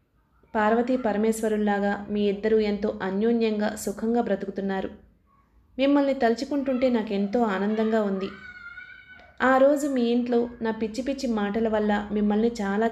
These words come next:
చికాకు పెట్టాను. అదంతా తలుచుకుంటుంటే సిగ్గుతో చితికిపోతున్నాను. మీరు నమ్ముతానంటే ఒక్క మాట చెప్పుకుంటాను.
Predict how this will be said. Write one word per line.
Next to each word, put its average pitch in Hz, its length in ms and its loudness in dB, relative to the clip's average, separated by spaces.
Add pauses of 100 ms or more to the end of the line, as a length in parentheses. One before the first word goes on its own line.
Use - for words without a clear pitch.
చికాకు 214 260 -2
పెట్టాను. 196 460 -4 (1000)
అదంతా 220 380 2
తలుచుకుంటుంటే 226 800 0
సిగ్గుతో 214 420 0
చితికిపోతున్నాను. 202 880 -2 (960)
మీరు 269 260 4
నమ్ముతానంటే 220 800 0
ఒక్క 208 260 -2
మాట 226 240 0
చెప్పుకుంటాను. 196 720 -6